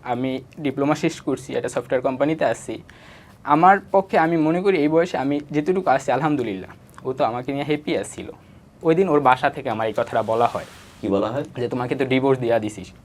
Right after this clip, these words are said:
Speaker 2: তখন কি বলে সে?
Speaker 1: ওরে অত্যাচার কইরা দেওয়া হয়েছে।
Speaker 2: জোর করে।
Speaker 1: হ্যাঁ।
Speaker 2: এত কিছু যেহেতু ঘটতেছে প্যারালালি, আপনি বলছেন যে, "আমার বৈধ স্ত্রী।" তুমি আইনের আশ্রয় নাওনি কেন?
Speaker 1: আমি আইনের আশ্রয় ওর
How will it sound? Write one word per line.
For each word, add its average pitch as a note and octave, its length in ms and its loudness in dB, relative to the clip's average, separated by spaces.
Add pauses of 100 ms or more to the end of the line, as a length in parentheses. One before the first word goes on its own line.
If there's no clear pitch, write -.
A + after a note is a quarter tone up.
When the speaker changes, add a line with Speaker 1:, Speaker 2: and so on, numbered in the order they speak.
(160)
Speaker 2:
তখন G#2+ 180 2
কি C3+ 160 0
বলে D2 240 0
সে? - 160 -16 (160)
Speaker 1:
ওরে F3+ 260 6
অত্যাচার F3+ 500 4
কইরা C3+ 280 0 (180)
দেওয়া A2+ 200 2
হয়েছে। A2 200 0
Speaker 2:
জোর G2+ 100 -2
করে। G#2 120 2
Speaker 1:
হ্যাঁ। F#2 280 0
Speaker 2:
এত A#2+ 100 -4
কিছু C3 480 -2 (100)
যেহেতু A2+ 240 -2
ঘটতেছে G#2 440 -2
প্যারালালি, F#2+ 500 0 (380)
আপনি G#2 280 0
বলছেন G2 420 2
যে, F#2+ 120 2
"আমার F#2 160 2
বৈধ F#2+ 260 4
স্ত্রী।" F#2+ 500 0 (300)
তুমি A2 180 4
আইনের A2+ 360 4
আশ্রয় G#2+ 340 0
নাওনি G#2 260 2
কেন? D#2 140 -6 (640)
Speaker 1:
আমি F#3+ 180 0
আইনের D#3+ 340 4
আশ্রয় E3+ 280 2
ওর E3 260 4